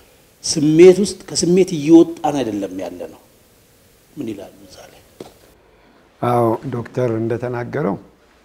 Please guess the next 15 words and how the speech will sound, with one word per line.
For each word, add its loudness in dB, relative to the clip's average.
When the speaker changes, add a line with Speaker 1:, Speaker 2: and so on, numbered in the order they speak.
Speaker 2:
እ፣ -12
ፖሊሲዎች፣ -4
እ፣ -10
ብዙ -10
ጊዜ -10
መሞከሪያ፣ -4
እ፣ -20
አይነት -14
ሁኔታዎች -12
ነበሩ -18
ያሉት -20
ኢትዮጵያ -18
ውስጥ። -20
እኔ -6
እንኳን -6